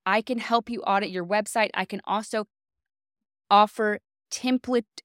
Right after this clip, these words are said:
customization. I can help you get your template set up and put your information in there. So contact me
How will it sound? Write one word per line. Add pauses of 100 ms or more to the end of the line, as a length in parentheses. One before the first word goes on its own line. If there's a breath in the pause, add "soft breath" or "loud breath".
(180)
customization. (100)
I
can
help
you
get
your
template
set
up
and
put
your
information
in
there.
So
contact
me